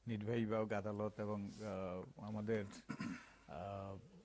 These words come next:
আইনসভার মধ্যে একটা টানাপোড়েন চলছে, তো অনেকেরই আশঙ্কা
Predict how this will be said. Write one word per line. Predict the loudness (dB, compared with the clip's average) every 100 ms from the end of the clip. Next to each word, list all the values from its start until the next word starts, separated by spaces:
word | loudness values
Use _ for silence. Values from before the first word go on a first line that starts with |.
| -20 -20 -18 0
আইনসভার | 2 4 6 4 4
মধ্যে | 0 0 0
একটা | 0 0 0 -2 -6 -10
টানাপোড়েন | -2 0 0 2 2
চলছে, | 2 -2 -2 -2 -2 -4 -14 -20 -20 -20 -20 -8
তো | 2
অনেকেরই | 4 4 4 6 6 4 0 -4
আশঙ্কা | -4 2 2 2 2 2